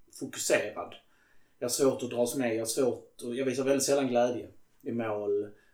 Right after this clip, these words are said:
Väldigt sällan besvikelse. Utan det är mer bara, "Ah, okej, mm, vad hände där? Vad, hur ser det ut där? Varför, varför hände detta?" Och så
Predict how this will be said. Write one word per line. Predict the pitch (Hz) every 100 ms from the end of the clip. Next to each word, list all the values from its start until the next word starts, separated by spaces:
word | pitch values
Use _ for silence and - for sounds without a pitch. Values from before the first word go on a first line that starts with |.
| _ -
Väldigt | 123 113
sällan | 131 123
besvikelse. | 117 - - - - 107
Utan | -
det | 80
är |
mer | 131
bara, | 110 104 151
"Ah, |
okej, | - - 139 -
mm, | 127 139
vad | 135
hände | 135 127 131
där? | 123 117 117
Vad, | 123 123 120 123
hur |
ser | 120 131 123
det |
ut | 120 120 -
där? | 113 110 107 - _ - - - _
Varför, | - 135 120 135
varför | 143 135 - 131
hände | 131 123 120
detta?" | 127 131 - - 117 110 113
Och | 113 120
så | 120